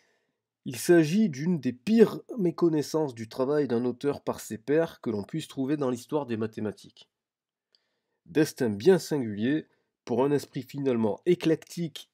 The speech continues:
et imaginatif, précurseur de très nombreux concepts vectoriels en mathématiques, et que les mathématiciens ont heureusement su redécouvrir et diffuser. Une réédition de la première version de Landesschule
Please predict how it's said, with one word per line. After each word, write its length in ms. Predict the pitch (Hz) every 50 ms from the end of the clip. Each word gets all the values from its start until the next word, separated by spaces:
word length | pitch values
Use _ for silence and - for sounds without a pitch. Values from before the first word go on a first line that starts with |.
| -
et 180 | - 196 175 - -
imaginatif, 920 | 190 185 180 165 151 127 113 139 123 110 101 - - 135 147 147 - - _ _ _ -
précurseur 800 | - - 180 - - - 135 - - - 139 147 147 135 - _ _ _ _ - -
de 140 | 92 95
très 340 | 90 _ - - - 190 180
nombreux 460 | 160 151 139 127 107 - - 107 95 _ -
concepts 580 | - 165 147 - - - 151 139 - _ -
vectoriels 680 | 104 98 104 139 135 - - 120 110 107 104 113 123 117
en 60 | 104
mathématiques, 720 | 104 113 110 110 113 104 98 95 - - 127 147 - - _ _ _ _
et 100 | - 107
que 140 | - - 107
les 100 | 104 107
mathématiciens 720 | 123 127 127 - 127 110 104 101 - - - - 139 131 -
ont 220 | - 113 113 - -
heureusement 720 | 190 180 165 143 160 156 139 127 139 135 143 160 165 - - _ _ - _
su 340 | - - - - 185 185 175
redécouvrir 760 | 147 - 190 160 156 139 139 127 - 117 107 113 135 156 151 - -
et 200 | 160 160 160 147
diffuser. 680 | 127 123 151 147 - - 113 98 98 113 127 139 - _ _ _ - _ -
Une 140 | - 104 110
réédition 640 | 110 113 143 147 143 127 127 120 - - 151 147
de 80 | 123 107
la 80 | 101 98
première 600 | 101 - - 131 135 139 143 139 131 - - _ _ _ _ _ _ _ - _ _ _ _ _ _ _ _ _ - 113
version 580 | 113 104 123 131 123 - - - 147 147 135
de 360 | 120 104 104 104 107 - - _ _ _ -
Landesschule 720 | - 113 127 135 135 120 123 127 120 120 - 123 120 120